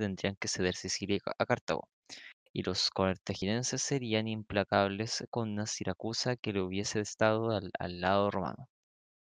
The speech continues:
Hizo lo único que pensó que podría hacer, unirse a Cartago para asegurarse un buen tratamien-, un tratamiento posteriormente.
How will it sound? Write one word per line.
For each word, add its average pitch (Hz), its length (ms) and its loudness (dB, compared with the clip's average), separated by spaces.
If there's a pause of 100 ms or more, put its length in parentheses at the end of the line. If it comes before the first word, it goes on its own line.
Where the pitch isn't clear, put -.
(140)
Hizo 139 420 2
lo 113 160 2
único 135 460 -2
que 139 180 2
pensó 120 540 0 (280)
que 127 140 -4
podría 101 320 4
hacer, - 220 2 (880)
unirse 90 360 0
a 87 40 -2
Cartago 127 500 6
para 135 160 4
asegurarse 110 540 2
un 98 100 -4
buen 98 180 -2
tratamien-, 92 480 -2
un 104 120 -8
tratamiento 95 760 -2
posteriormente. 104 720 -2